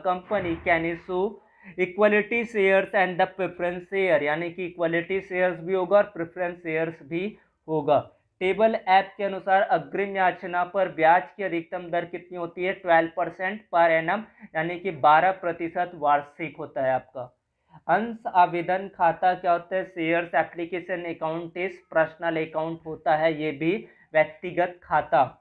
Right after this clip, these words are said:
चौंतीसवाँ प्रश्न, the difference between subscribed capital and call up capital is called, उसको कहते हैं अनकॉल्ड कैपिटल, यानी कि अयाचित पूंजी कहते हैं। समता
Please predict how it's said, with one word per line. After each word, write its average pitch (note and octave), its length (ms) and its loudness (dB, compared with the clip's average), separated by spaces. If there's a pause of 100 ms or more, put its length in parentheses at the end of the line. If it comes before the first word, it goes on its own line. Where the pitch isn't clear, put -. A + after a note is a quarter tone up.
(420)
चौंतीसवाँ F#3 580 -2 (100)
प्रश्न, G3 460 -2 (300)
the F3 220 4
difference G3+ 560 -4
between G3+ 560 -6
subscribed F3 640 0
capital G3 720 -2
and F3+ 300 -2
call F#3 340 4
up - 160 -8 (340)
capital F3+ 440 0
is F3+ 240 -8
called, F3+ 280 4
उसको F3+ 280 -8
कहते F3+ 300 -2
हैं G3 180 -8
अनकॉल्ड F3 600 4 (120)
कैपिटल, F3+ 600 0 (260)
यानी E3 220 0
कि F#3 180 -6
अयाचित F#3+ 920 2
पूंजी E3 380 -8
कहते E3 400 0
हैं। D3+ 220 -12 (640)
समता F#3 360 2